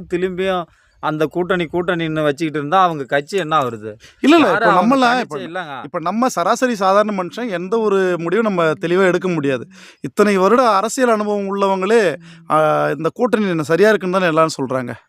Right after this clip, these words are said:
Speaker 2: அதை அப்படி எடுத்துக்கலாங்களா?
Speaker 1: அக்கா, எம் ஜி ஆர் உக்காந்த இடத்த நம்ம அந்த வயசுல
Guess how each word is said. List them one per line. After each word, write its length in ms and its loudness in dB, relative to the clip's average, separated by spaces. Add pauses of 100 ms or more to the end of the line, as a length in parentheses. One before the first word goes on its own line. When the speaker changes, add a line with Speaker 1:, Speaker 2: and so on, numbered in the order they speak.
Speaker 2:
அதை 160 -2
அப்படி 180 0
எடுத்துக்கலாங்களா? 480 -4
Speaker 1:
அக்கா, 100 -4
எம் 260 -8
ஜி 120 -4
ஆர் 80 0
உக்காந்த 460 0
இடத்த 360 0
நம்ம 300 0
அந்த 180 0
வயசுல 320 -2